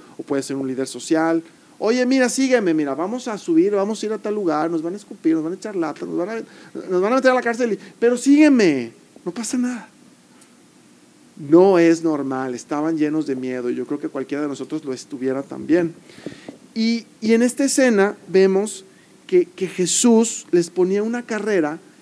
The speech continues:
que pudiera no parecer atractiva. No, no sé si lo ves. Estamos acostumbrados en un mundo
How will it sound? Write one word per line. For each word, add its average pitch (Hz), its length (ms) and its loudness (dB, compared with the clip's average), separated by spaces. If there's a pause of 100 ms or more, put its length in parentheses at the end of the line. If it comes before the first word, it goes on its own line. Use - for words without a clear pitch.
(160)
que 170 120 -2
pudiera 185 400 2
no 208 100 0
parecer 180 400 -2
atractiva. 143 800 -8 (1200)
No, 151 180 -6
no 185 100 -2
sé 208 100 -4
si 240 120 -4
lo 196 120 4
ves. 143 400 0 (420)
Estamos 226 420 0
acostumbrados 151 800 0
en 143 120 -2
un 160 140 0
mundo 139 400 2